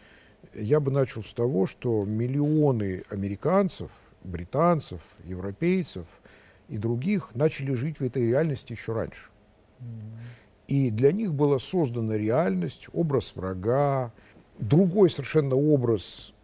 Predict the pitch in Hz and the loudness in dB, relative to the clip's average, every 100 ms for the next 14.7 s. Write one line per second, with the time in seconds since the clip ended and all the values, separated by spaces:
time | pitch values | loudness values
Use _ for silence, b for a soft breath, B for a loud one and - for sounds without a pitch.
0 | _ _ _ _ _ _ - - 139 - | _ _ _ _ _ _ -14 -2 0 2
1 | 123 110 170 - 104 - 98 98 117 123 | 0 0 -4 -2 -6 -6 -6 0 2 4
2 | 117 - 101 95 B B B B - 131 | 2 -2 -6 -6 B B B B 0 0
3 | - 185 170 131 147 170 - 147 143 131 | 0 0 0 2 2 2 0 0 0 -2
4 | 147 165 156 127 127 127 139 151 131 - | 0 2 2 0 0 0 2 4 2 2
5 | 131 139 127 170 180 143 123 120 95 b | 0 0 -2 0 0 0 0 -2 -6 b
6 | b b _ _ _ _ _ _ - 143 | b b _ _ _ _ _ _ 0 2
7 | 117 139 131 - 123 110 110 - 113 110 | 4 4 2 -2 -6 -4 -4 -6 -8 -8
8 | - b b - 117 143 220 175 139 123 | -10 b b -4 -2 -2 0 2 2 2
9 | 127 170 - 120 117 135 143 - 113 - | 4 4 2 0 4 6 6 4 -4 -6
10 | - - - 143 160 156 147 135 127 113 | -8 -6 0 4 6 8 6 4 4 4
11 | 92 87 110 147 143 120 - 120 110 110 | 2 -2 0 2 2 -2 -6 -4 0 0
12 | 101 113 101 80 60 52 - 156 127 131 | 2 2 2 -2 -4 -8 -2 0 2 2
13 | - 208 208 214 208 - 220 175 156 - | 4 2 4 6 4 4 2 4 0 -2
14 | 156 185 180 135 170 214 - | -4 -2 0 0 -2 -2 -6